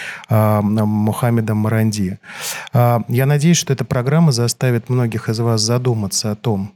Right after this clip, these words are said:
как, как мы выглядим для, э, Ближнего Востока, о том, какие перспективы есть у России при взаимодействии со странами, такими как, э, Исламская Республика Иран.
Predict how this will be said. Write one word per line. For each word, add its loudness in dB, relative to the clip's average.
как, -4
как -2
мы 0
выглядим 0
для, 0
э, 0
Ближнего 0
Востока, -4
о 2
том, 0
какие -2
перспективы -4
есть 0
у 0
России 0
при -4
взаимодействии -2
со -2
странами, 0
такими -6
как, -8
э, 2
Исламская 0
Республика -4
Иран. 0